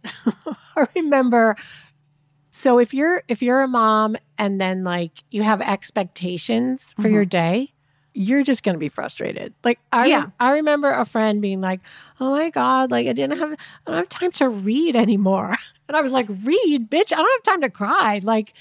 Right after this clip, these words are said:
Speaker 1: I didn't, <laughs> I woke up this morning thinking, "Maybe I'll have a little cry just to get this out of my system." And I was like, "No, no, I can't 'cause I have
Speaker 2: Hmm,
Speaker 1: to"
Speaker 2: schedule that for Thursday.
Speaker 1: Yeah, I can't go to Target like that. What are you talking about? So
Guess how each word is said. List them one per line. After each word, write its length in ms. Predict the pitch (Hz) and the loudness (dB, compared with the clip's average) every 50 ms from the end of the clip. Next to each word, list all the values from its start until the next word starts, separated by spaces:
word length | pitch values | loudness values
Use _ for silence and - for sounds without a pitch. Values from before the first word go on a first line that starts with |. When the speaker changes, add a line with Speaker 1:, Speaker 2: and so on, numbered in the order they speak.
| - _ _ _ - | -20 _ _ _ -2
Speaker 1:
I 80 | 262 | 0
didn't, 160 | 285 339 269 - - - - | 2 2 0 -2 -4 -4 -2
<laughs> 100 | 285 - - _ - 480 - - - _ | -2 -2 -4 _ -14 -14 -14 -14 -6 _
I 100 | - - 415 | 0 2 4
woke 220 | 440 480 480 466 | 4 4 4 2
up 60 | 523 | 2
this 180 | - 427 392 - | 0 -2 -2 0
morning 320 | 392 330 330 311 311 302 | 2 2 2 2 0 0
thinking, 340 | 277 - 285 240 - 262 247 - | -2 -2 -2 0 0 0 0 0
"Maybe 220 | - 277 339 480 494 494 | 0 2 2 4 4 4
I'll 80 | 392 311 | 4 4
have 160 | 339 311 277 | 4 2 0
a 20 | 277 | 0
little 220 | 269 277 254 214 | 0 0 0 0
cry 500 | - - 269 247 262 269 202 160 135 - | -2 -2 0 2 2 2 2 0 -4 -4
just 240 | 220 - 226 214 - | -2 -2 -2 -2 -2
to 60 | 233 | 0
get 240 | 190 240 233 - - | 0 2 2 2 0
this 160 | 226 208 - | 0 2 4
out 340 | 226 214 208 190 185 - - - | 4 4 4 4 2 -2 -2 -2
of 100 | 226 185 | 0 2
my 120 | 196 185 | 2 0
system." 420 | 175 - 233 233 - - 214 180 160 | 2 0 -2 -4 -2 0 -2 -2 -2
And 260 | - - - _ - | -4 -10 -16 _ -4
I 40 | 247 | -2
was 120 | 240 - | 0 0
like, 120 | 247 226 - | 0 0 2
"No, 160 | 254 254 269 | 2 4 4
no, 320 | 254 262 277 269 269 254 | 6 6 6 6 6 4
I 100 | 247 226 | 4 2
can't 340 | 208 - 277 277 262 262 - | 2 0 0 0 0 -2 -4
'cause 140 | - 208 214 | -4 -2 0
I 40 | 202 | 0
have 100 | 220 220 | 0 2
Speaker 2:
Hmm, 80 | 247 254 | 2 2
Speaker 1:
to" 160 | 214 214 196 | 2 2 0
Speaker 2:
schedule 340 | - - 254 233 190 226 226 | -2 -2 -2 0 0 0 0
that 180 | 226 226 220 | 0 -2 0
for 120 | - 247 240 | 0 -2 -2
Thursday. 480 | - 220 190 170 156 - - 170 165 240 | 0 0 0 0 0 -2 0 0 2 2
Speaker 1:
Yeah, 280 | 247 277 302 302 285 262 | 2 4 4 2 2 2
I 80 | 226 | 0
can't 200 | 214 - 311 311 | 0 -2 -2 0
go 120 | - 247 214 | 0 0 0
to 80 | 196 | 0
Target 340 | - - 170 175 175 185 - | -2 -4 -4 -4 -4 -4 -4
like 200 | - 180 180 - | -4 -4 -4 -2
that. 340 | - 170 180 220 269 277 - | -2 -2 0 0 0 0 0
What 100 | 247 240 | 0 0
are 40 | 285 | 0
you 180 | 277 262 247 - _ | 0 -2 -4 -6 _
talking 300 | - 214 277 302 294 240 | 0 0 0 2 0 -2
about? 200 | 214 196 175 - - - - _ _ _ _ | -2 -2 -4 -4 -8 -16 -20 _ _ _ _
So 580 | - - - 277 269 254 240 233 233 233 247 - | -12 -4 0 2 4 4 4 4 2 2 0 -4